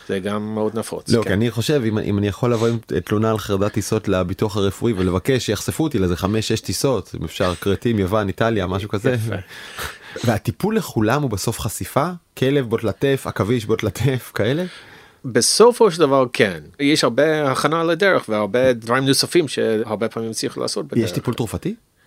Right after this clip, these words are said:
Speaker 1: יש טיפול תרופתי.
Speaker 2: שמה הוא עושה?
Speaker 1: מרגיעה, נותן לאנשים, גם, אנחנו לא מבינים איך תרופות באמת עובדות.
Speaker 2: וואלה.
Speaker 1: אה, במיוחד, יש את כל הקלאס של התרופות הרגעה, שזה הזנקס והקלונקס ודברים כאלה, שאלה אנחנו מבינים יותר טוב, שהם באמת מרגיעים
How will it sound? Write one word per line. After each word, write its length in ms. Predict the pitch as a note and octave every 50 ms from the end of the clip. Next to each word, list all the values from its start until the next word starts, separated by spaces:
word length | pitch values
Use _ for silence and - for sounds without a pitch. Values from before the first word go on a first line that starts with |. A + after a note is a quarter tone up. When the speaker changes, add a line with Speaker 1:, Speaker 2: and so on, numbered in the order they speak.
| _ -
Speaker 1:
יש 240 | B2 C#3+ F3 F#3+ -
טיפול 320 | - - D#3 - C3 A2+
תרופתי. 680 | - - G#2+ - - G2 - - G2+ G#2+ - G3 F#3+ G3 - _ _
Speaker 2:
שמה 220 | - - A2 G#2 A2
הוא 100 | G#2+ G2
עושה? 200 | F2 - - G2 G#2+ A#2+ - _ _ _ _ _ - - _ _ _ _ G#3
Speaker 1:
מרגיעה, 720 | - A#2+ A2+ A2 A2 A2 G#2+ G#2 A2 B2 C#3 D3 D3 C3+ A#2+ A2 G#2+ G2+
נותן 340 | G2 F#2+ F#2+ - - B2
לאנשים, 480 | C3+ C3 B2 A#2+ A#2 A2 - - D3 C3+ - - - - - _ _ _ C3+ A2+
גם, 280 | B2+ D#3+ F3 C#3+ G#2+ -
אנחנו 280 | - B2+ C3 - - B2
לא 80 | B2+ D#3
מבינים 320 | F#3+ F#3+ E3+ D#3+ C#3+ B2+
איך 180 | - B2+ A2+ -
תרופות 600 | - - A#2 - - G#2+ G2 F#2 - - - - -
באמת 360 | G2+ G2 G2+ G2 F#2 - - - - - _
עובדות. 600 | _ - - G#2+ F#2+ - F2+ E2+ E2+ E2+ - - _ -
Speaker 2:
וואלה. 300 | B2 C3+ C#3+ C3+ A2+ E2+
Speaker 1:
אה, 40 | G2 -
במיוחד, 580 | - B2 C3+ C#3+ C#3 B2 - - A#3+ B3 - G#2 D3
יש 360 | - C#3 C#3 E3 G#3 F#3+ -
את 140 | G#3 - -
כל 180 | - C#3+ C#3 C3+
הקלאס 600 | C3 - _ - - A#2 A2 A2 G#2+ F#2+ - -
של 220 | - G#2 F#2+ F#2
התרופות 460 | F#2 - - A2+ G2+ - A2+ A#2 A#2
הרגעה, 720 | - A2 G#2 G2+ F#2 F#2 E2+ G#2+ A2+ A2 G#2 G2 F#2+ F#2 F2 F2+
שזה 680 | - - - G2+ F2+ F2+ G2 F#2+ F#2+ F#2 F#2 F#2 F2+ F2
הזנקס 800 | F#2+ F#2 F2 F2+ F#2 G#2+ A2+ A#2 A2+ A2 G#2+ G2+ F#2+ - - - -
והקלונקס 680 | F#2 F2+ F2 E2+ - C3 C#3 C3 A2+ G2+ F#2 - -
ודברים 260 | G2 F#2 G#2 G#2 A2 G#2+
כאלה, 300 | - C3+ E3+ F#3+ G3+ E3
שאלה 680 | - E3 D#3 D#3 E3+ - F2 F2 - D3 F3 G#3+ G#3
אנחנו 280 | F3+ D#3 C3+ - - C#3
מבינים 260 | B2 A#2 C3+ D3 C#3+
יותר 280 | B2 A2 - D3+ D3+ D3
טוב, 260 | - G#2+ F2+ F2 F2
שהם 160 | - A2 G#2
באמת 200 | G#2 G#2 C3 D3+
מרגיעים 540 | C#3+ C3 A#2+ G#2+ G2 G2+ G2+ G#2 G2 F#2+ F#2+